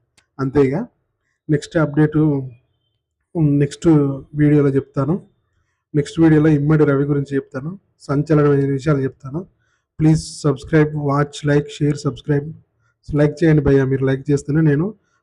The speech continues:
ఫోక్ సాంగ్స్ రాస్తాను, ఫోక్ సాంగ్స్ కూడా రిలీజ్ చేయబోతున్నాను త్వరలో. ప్లీజ్ లైక్ చేయండి, ప్లీజ్ లైక్ చేయండి, లైక్ చేయండి, లైక్ చేయండి, లైక్ చేయండి, సబ్స్క్రైబ్ చేయండి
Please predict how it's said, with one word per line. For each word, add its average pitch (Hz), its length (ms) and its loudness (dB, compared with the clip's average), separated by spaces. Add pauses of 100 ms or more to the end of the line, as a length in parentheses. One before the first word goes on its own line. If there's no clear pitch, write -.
(140)
ఫోక్ 160 180 0
సాంగ్స్ 151 320 -4
రాస్తాను, 143 720 -4
ఫోక్ 151 180 -2
సాంగ్స్ 151 260 -4
కూడా 143 160 0
రిలీజ్ 135 320 -4
చేయబోతున్నాను 131 480 -4
త్వరలో. 139 320 -6 (480)
ప్లీజ్ 139 200 -6
లైక్ 139 300 0
చేయండి, 131 280 -2 (1120)
ప్లీజ్ 147 260 0
లైక్ 143 300 0
చేయండి, 143 220 2
లైక్ 139 340 -2
చేయండి, 139 200 0
లైక్ 139 260 -2
చేయండి, 139 240 -2 (920)
లైక్ 139 320 -2
చేయండి, 147 380 0
సబ్స్క్రైబ్ 139 520 0
చేయండి 139 340 0